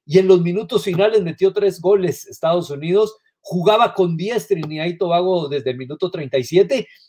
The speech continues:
y no digamos este clásico, por cierto, el clásico del Clausura dos mil veintitrés, este mismo año, fue un clásico intenso, se anotaron seis goles, fue un empate tres tres.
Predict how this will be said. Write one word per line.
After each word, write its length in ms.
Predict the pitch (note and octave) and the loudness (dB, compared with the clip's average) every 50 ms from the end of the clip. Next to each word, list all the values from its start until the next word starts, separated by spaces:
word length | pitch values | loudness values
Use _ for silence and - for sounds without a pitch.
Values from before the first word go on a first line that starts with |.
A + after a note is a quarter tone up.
| _ _ - | _ _ 0
y 120 | F3+ F3+ | 0 2
no 200 | F#3 G#3 B3 C#4 | 2 4 2 2
digamos 580 | C#4 B3+ A3 A#3+ B3+ B3 B3 C4+ C4+ - - F#3+ - | 2 2 2 2 2 4 4 4 2 2 0 -4 -2
este 260 | F3 E3+ - F3+ - | -2 -2 -2 -6 -6
clásico, 460 | - D#3+ D#3+ D#3+ - F3+ - C3+ A#2+ | -4 -4 -4 -4 -4 -8 -8 -8 -8
por 180 | - A#2 G#2 - | -8 -10 -10 -6
cierto, 340 | - C#3+ D#3+ D#3 - F3+ | -6 -6 -6 -6 -6 -6
el 180 | D3+ C3 A2+ _ | -6 -6 -6 _
clásico 520 | _ - B2+ C3 C#3+ C#3 - - - - C3+ | _ -2 2 2 2 2 0 -4 -2 -2 -2
del 140 | A#2 G#2+ - | -2 -2 -4
Clausura 640 | - A2+ G#2+ G2 - B2+ C#3 D3+ D3+ D3 B2 G2+ - _ _ _ _ _ _ - | -4 -4 -4 -4 -6 -4 2 4 4 4 4 2 -2 _ _ _ _ _ _ -6
dos 200 | A#2+ A#2+ A#2 A2+ | -6 -4 -4 -4
mil 180 | C3+ C#3+ D3+ | -6 -6 -4
veintitrés, 580 | D#3 D3+ C#3 - F3 F3+ - C#3 C#3+ D3+ D3 - | -4 -6 -6 -6 -10 -6 -2 0 0 0 0 -4
este 220 | C#3+ - - C#3+ | -8 -4 -4 -4
mismo 340 | B2+ C#3+ C#3+ D3 D3 C#3+ C3+ | -4 -4 -8 -4 0 2 2
año, 260 | C3+ D3 E3 F#3+ D#3+ | 4 2 2 0 -2
fue 120 | - - C3 | -2 -4 -6
un 60 | C3 | -4
clásico 400 | - C#3 C3+ - D3+ C#3 - B2 | 0 0 0 0 -2 -10 -10 -10
intenso, 640 | A2 G2+ - C#3 C#3 D#3+ E3 D#3+ G3 G3 F#3 F#3 _ _ _ _ _ _ | -10 -4 0 0 2 2 2 4 4 2 2 2 _ _ _ _ _ _
se 180 | - - C3 | -4 -2 -2
anotaron 480 | B2 B2 B2 A#2 - - C#3 C#3+ D3 B2 | -2 0 -4 -6 0 0 0 0 0 -2
seis 300 | - - C#3+ C3+ B2 A#2 | 0 0 0 0 0 0
goles, 380 | C3+ C#3 D3 F3 G3 F3+ - - | 2 4 4 6 4 2 2 0
fue 100 | C#3 C#3 | -2 -2
un 100 | C#3 C#3 | -2 -2
empate 420 | B2+ A#2+ - C3 C3 - - C3+ | -4 -2 -2 -2 -2 -2 -4 -8
tres 340 | - C#3 C3 C3 B2 - - | -4 0 0 0 0 -2 -4
tres. 420 | - B2+ C#3+ E3+ F3 - - _ | 2 2 2 2 2 -4 -8 _